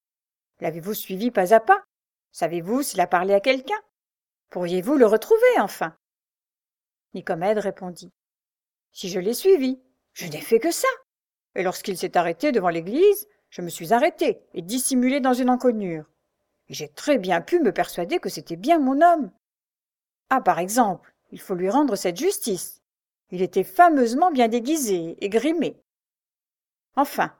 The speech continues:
demanda monsieur Marest impatienté, « où a-t-il passé ? Par quelle maison est-il entré ? Le savez-vous au moins ? » « Hélas, non, il a tout à coup disparu,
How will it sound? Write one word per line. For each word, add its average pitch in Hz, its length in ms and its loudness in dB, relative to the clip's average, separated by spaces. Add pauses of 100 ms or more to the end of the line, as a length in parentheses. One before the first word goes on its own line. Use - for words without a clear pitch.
(360)
demanda 170 300 -6
monsieur 170 220 -8
Marest 175 340 -4
impatienté, « 175 640 -6 (460)
où 196 140 -2
a-t-il 233 280 0
passé ? 330 300 6 (920)
Par 160 140 -10
quelle 214 160 2
maison 226 300 2
est-il 294 240 0
entré ? 381 240 2 (480)
Le 190 120 -4
savez-vous 415 560 4
au 339 40 2
moins ? » « 220 260 2 (1160)
Hélas, 208 600 -4
non, 269 480 0
il 190 140 -2
a 180 80 4
tout 226 180 -8
à 196 100 4
coup 226 140 -8
disparu, 226 640 2